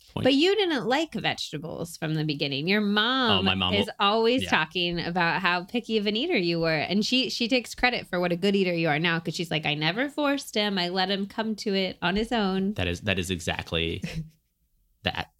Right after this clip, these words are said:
Speaker 1: That is true. Well, my, my mom, my mom grew up, uh, as a vegetarian, um, in a time and, and, uh, parts of the, parts of the country that was,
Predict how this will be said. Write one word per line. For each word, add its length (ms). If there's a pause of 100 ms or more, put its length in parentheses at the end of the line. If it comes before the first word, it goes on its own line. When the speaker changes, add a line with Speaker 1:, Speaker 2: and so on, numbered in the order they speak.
(120)
Speaker 1:
That 120
is 80
true. 280 (300)
Well, 80
my, 140
my 180
mom, 280
my 120
mom 220
grew 180
up, 120 (100)
uh, 280
as 140
a 40
vegetarian, 760 (140)
um, 340
in 100
a 60
time 640 (720)
and, 500
and, 460
uh, 560
parts 200
of 60
the, 140
parts 220
of 20
the 60
country 220
that 80
was, 220